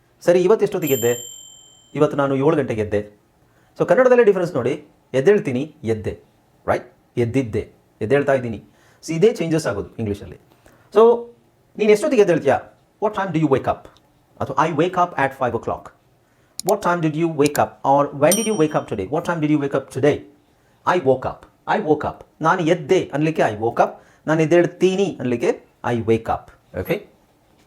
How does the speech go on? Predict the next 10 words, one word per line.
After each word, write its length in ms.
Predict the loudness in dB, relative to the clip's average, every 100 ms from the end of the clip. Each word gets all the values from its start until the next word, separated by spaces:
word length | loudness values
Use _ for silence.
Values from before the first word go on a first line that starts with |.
| _ -6
So 100 | 0
ಅದೇ 180 | 2
ಥರ 120 | 4 2
ಇಲ್ಲೆಲ್ಲದು 640 | 2 2 2 2 -2 -16 _ _ _ _ -4
ಸಾಮಾನ್ಯವಾಗಿ 460 | -2 0 -2 0
ನಾವು 180 | 0 0
"ತೀನಿ, 220 | 0 -2
ತೀನಿ, 240 | -4 -6 -2
ತೀನಿ" 200 | 0
ಅಂತ 120 | 0